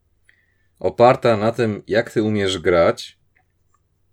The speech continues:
to jestem w stanie to zrozumieć. Natomiast w praktyce roguelike'i i roguelite'y i te wszystkie inne mutacje tego typu, to jest dla mnie... Zrobiliśmy grę, nie chciało nam się jej balansować, więc zrobiliśmy to jako roguelike, czy coś w tym stylu,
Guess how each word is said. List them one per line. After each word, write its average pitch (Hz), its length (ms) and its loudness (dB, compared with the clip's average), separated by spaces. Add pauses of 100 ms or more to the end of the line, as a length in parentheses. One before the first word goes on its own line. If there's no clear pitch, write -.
(240)
to - 80 -6
jestem 156 280 -2
w - 40 -6
stanie 147 220 -2
to 147 100 0
zrozumieć. 127 520 0
Natomiast 98 340 -6
w - 80 -20
praktyce 139 920 -4
roguelike'i 113 680 0
i 104 200 0
roguelite'y 101 720 0
i 95 60 -2
te 92 140 -6
wszystkie 107 320 -8
inne 104 180 -4
mutacje 98 520 -4
tego 87 240 -6
typu, 90 320 -12
to - 120 -8
jest 98 160 -6
dla 107 160 -4
mnie... 107 260 -4 (960)
Zrobiliśmy 160 480 -2
grę, 123 360 2
nie 110 100 -4
chciało 165 200 2
nam 165 160 0
się - 120 0
jej 135 60 2
balansować, 120 840 0
więc 120 320 -2
zrobiliśmy 113 580 -4
to 110 120 -4
jako 107 320 0
roguelike, 101 640 0 (560)
czy - 140 -16
coś 110 180 -4
w - 40 -16
tym 104 120 -6
stylu, 127 600 -4